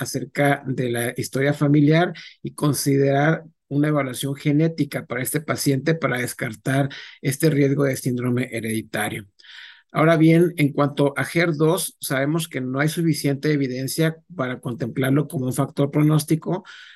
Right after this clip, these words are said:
pero sí como un factor predictivo a resistencia a tratamientos anti-E G F R. Además,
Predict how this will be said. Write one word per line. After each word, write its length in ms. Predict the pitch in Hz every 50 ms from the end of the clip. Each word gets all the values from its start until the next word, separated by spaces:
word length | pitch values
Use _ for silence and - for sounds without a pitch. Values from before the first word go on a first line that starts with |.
| _ _
pero 200 | - 165 170 175
sí 340 | 160 - 180 180 180 175 170
como 240 | - 147 143 151 147
un 60 | -
factor 420 | - 143 143 143 - 143 143 143
predictivo 800 | - 147 147 143 135 - - - 135 135 139 156 156 156 - - _
a 140 | - 135 131
resistencia 720 | 131 123 - 127 113 - - 139 135 131 123 - 151 147
a 40 | 143
tratamientos 720 | 135 127 - - - 123 123 123 123 117 - 151 139 139 -
anti-E 580 | - 123 117 - 127 110 - - - _ 131
G 160 | 120 110 131 127
F 320 | 120 - 135 123 120 -
R. 280 | 131 120 107 101 98 - _ - - - - - - - - _
Además, 600 | - 139 147 151 147 151 165 180 170 165 - -